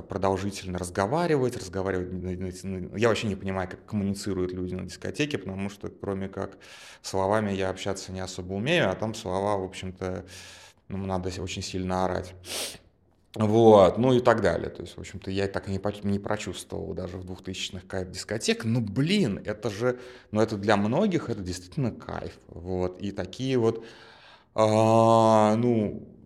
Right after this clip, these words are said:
такой формат, ну, имеет право на существование. Это классный формат, э, для многих, опять же. А, и, ну, немножечко там некого раскрепощения, но оно тоже бы не помешало,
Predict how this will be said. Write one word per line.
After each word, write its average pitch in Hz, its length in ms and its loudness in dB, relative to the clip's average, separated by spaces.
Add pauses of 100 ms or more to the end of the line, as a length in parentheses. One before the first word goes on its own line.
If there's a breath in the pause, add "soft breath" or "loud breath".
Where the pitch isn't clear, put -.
(260)
такой 131 320 4
формат, 202 460 2
ну, 127 240 -2
имеет 101 540 -2
право 233 240 4
на 170 60 4
существование. 92 640 -2
Это 90 100 -10
классный 139 680 -4
формат, 101 440 -4 (160)
э, 90 320 -4
для 92 220 -4
многих, 95 560 -4
опять - 320 -16
же. - 60 -20 (1120 loud breath)
А, 90 840 4 (460)
и, 101 1000 0
ну, 120 220 -2
немножечко 110 800 0 (400)
там 87 300 -6 (100)
некого 107 400 -4
раскрепощения, 104 840 -2
но 95 120 -2
оно 90 160 -4
тоже 143 280 -2
бы 104 140 -2
не 95 100 -2
помешало, 92 720 -8